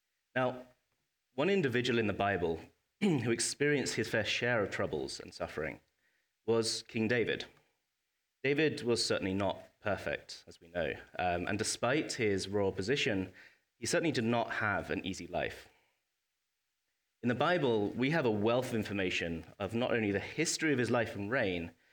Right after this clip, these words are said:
but also we have documentation of his personal relationship with God through a series of poems which he wrote called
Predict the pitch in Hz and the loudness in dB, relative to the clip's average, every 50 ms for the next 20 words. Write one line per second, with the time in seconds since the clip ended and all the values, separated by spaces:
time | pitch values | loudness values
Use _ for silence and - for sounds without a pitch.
0 | _ _ _ _ - - - 143 170 180 - 175 147 131 123 110 - 120 120 - | _ _ _ _ -4 -2 2 2 2 2 2 2 2 2 2 2 0 0 -2 -2
1 | - 123 117 104 - 107 98 - 107 98 95 - 95 - 113 101 - - - - | 0 -2 -2 0 0 -2 0 0 -2 -4 -2 -4 -4 -2 -4 -4 -6 -6 -14 -10
2 | - 123 123 139 - - - 131 123 113 107 104 101 104 107 104 117 101 - - | -4 -2 -2 0 0 0 0 2 4 4 4 4 2 2 0 0 -2 -4 -4 -4
3 | - - 87 - - - 90 90 78 58 - - - _ _ _ _ _ _ _ | -4 -4 -6 -8 -8 -6 -4 -2 -2 -2 -4 -8 -12 _ _ _ _ _ _ _
4 | _ _ _ _ - 117 117 - - 143 147 143 147 147 - 185 190 185 120 104 | _ _ _ _ -2 -2 0 2 2 2 2 2 2 0 0 2 2 2 2 2
5 | 95 90 73 - - 87 80 71 71 - - - _ _ _ - - 90 87 | 0 -2 -4 -4 -4 -4 -2 -2 -2 -2 -6 -10 _ _ _ -20 -18 -16 -16